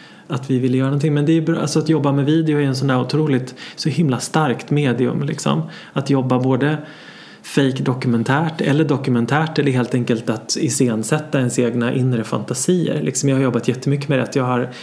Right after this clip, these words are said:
bilder, fantasier, liksom, eh, visioner, eh, som jag skulle vilja gestalta. Eller som jag, liksom, drömmer om. Tänk om det här skulle kunna ske i verkligheten, liksom.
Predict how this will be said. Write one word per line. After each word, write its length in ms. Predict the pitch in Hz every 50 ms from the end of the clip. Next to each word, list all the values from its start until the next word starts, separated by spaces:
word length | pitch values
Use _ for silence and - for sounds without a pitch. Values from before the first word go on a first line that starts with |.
| - - - - - -
bilder, 460 | - 135 135 131 131 127 123 143 139
fantasier, 880 | 135 - 143 123 127 - 120 - - 160 156 151 151 147 139 131 131 131
liksom, 420 | 127 127 127 - 135 120 120 117 117 - - - - - - - - - - - -
eh, 260 | - - 123 120 120
visioner, 1000 | 117 - - 123 131 127 - - 165 165 175 185 156 123 120 117 117 113 - - - - - - -
eh, 320 | - 143 127 123 117 113
som 220 | 110 117 - 139 127
jag 140 | 123 120 120
skulle 240 | - - 123 123
vilja 440 | 120 123 120 117 120 120 120 117 - - - - - - - - - - - - - -
gestalta. 640 | - 127 117 - - 190 190 147 - - - - 110 - - - - - - - - - -
Eller 160 | - 143 127
som 180 | 127 131 139 127
jag, 180 | 131 123 117 113
liksom, 260 | - - - 117 110
drömmer 400 | 107 127 147 170 170 147 135 123
om. 180 | 120 120 123
Tänk 280 | 120 - 156 165 160 -
om 100 | 135 127
det 60 | 131
här 180 | 127 131 165 160
skulle 260 | 127 - - 143 135
kunna 280 | 127 - 139 127 123 123
ske 300 | - 143 143 131 127 127 131 -
i 100 | - -
verkligheten, 680 | 135 131 127 120 120 - - 131 127 131 127 131 - 147
liksom. 360 | - - - - - - -